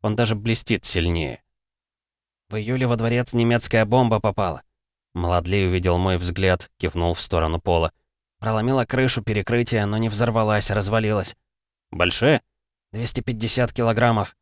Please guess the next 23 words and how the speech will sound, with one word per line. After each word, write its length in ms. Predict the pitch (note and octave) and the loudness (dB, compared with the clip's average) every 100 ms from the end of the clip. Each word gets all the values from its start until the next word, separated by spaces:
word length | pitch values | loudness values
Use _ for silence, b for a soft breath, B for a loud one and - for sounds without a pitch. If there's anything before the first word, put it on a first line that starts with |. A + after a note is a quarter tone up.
| _ _ | _ _
У 60 | G2+ | -4
нас 220 | A2+ - | 0 -2
в 100 | - | -2
полку 300 | A#2+ A2+ C3+ | 0 0 2
майора 400 | A#2+ A#2 C3 A#2+ | 2 2 0 2
сняли 320 | - A#2+ A2+ | 2 2 0
за 140 | G#2+ G#2 | 0 0
то, 120 | A2+ | -2
что 160 | - | -2
пропустили 520 | - A2 G#2 - A#2+ G#2+ | -2 -2 -2 -4 -2 0
бомбардировщик 840 | G#2 G#2 G2+ G2+ G#2 G#2+ - - | 2 2 2 2 0 0 -2 -6
к 60 | - | -4
столице. 540 | - A#2 A2+ G#2+ - - _ - | -2 -2 -2 -2 -4 -6 _ -10
Скандалище 680 | - A#2 G#2+ B2 B2+ - A2+ | -2 0 2 2 2 2 -2
в 100 | - | 0
подмосковных 680 | A2 G#2+ - A#2+ A#2 A2+ - | 0 2 2 2 2 0 0
полках 420 | G#2+ - A2+ - | -2 0 -4 -2
П 120 | A2+ | -2
В 100 | G2+ | 2
О 180 | G#2+ A#2+ | 2 4
был 260 | A2 A2 | 4 2
тот 280 | G2+ A2+ A#2+ | 2 0 0
еще". 400 | A2+ G2 - D2+ | 0 -2 -4 -6